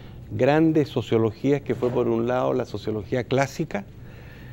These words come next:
que hasta cierto punto todavía hoy día tiene vigencia en gran medida, que está sobre todo representada por los grandes, eh, clásicos de la sociología,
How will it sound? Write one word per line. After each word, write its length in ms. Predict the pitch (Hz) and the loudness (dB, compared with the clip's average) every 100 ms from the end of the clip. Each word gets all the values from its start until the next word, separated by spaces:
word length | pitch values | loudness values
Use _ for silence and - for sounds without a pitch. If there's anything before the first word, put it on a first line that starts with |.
| - - - - - - - - - - - - - - - - - - | -16 -16 -16 -18 -16 -18 -16 -16 -18 -18 -18 -18 -16 -18 -18 -18 -16 -8
que 160 | - 113 | 2 2
hasta 180 | 110 120 | 4 2
cierto 340 | 127 - 117 | 2 2 0
punto 320 | 117 123 120 | 2 2 0
todavía 380 | 113 104 110 117 | 2 0 2 2
hoy 100 | 117 | 2
día 300 | 107 117 120 | 2 2 2
tiene 320 | 110 120 117 | 4 2 4
vigencia 680 | 110 113 165 139 143 - 185 - - - | 2 0 0 0 0 -4 -6 -8 -12 -14
en 200 | 95 101 | -12 -8
gran 260 | 101 110 113 | -6 -4 -2
medida, 540 | 120 135 127 113 156 - - - - - - - - - - | 0 2 2 2 -2 -10 -18 -16 -16 -16 -16 -16 -16 -12 -6
que 60 | |
está 300 | 107 - 123 | -4 2 2
sobre 320 | - 123 117 | 4 2 4
todo 220 | 107 131 147 | 4 4 4
representada 840 | 123 113 110 104 120 120 131 117 | 0 -2 -4 -2 0 2 0 0
por 180 | 110 101 | -2 -2
los 200 | 104 - - | -6 -8 -8
grandes, 600 | 107 117 131 127 135 113 - - - | -4 -2 0 0 -2 -4 -14 -14 -8
eh, 220 | 92 87 | -8 -4
clásicos 460 | 120 123 127 120 117 | -4 -2 -4 -2 -4
de 60 | |
la 40 | 110 | -4
sociología, 800 | 104 113 110 107 - 123 127 | -6 -4 -4 -4 -2 -2 -2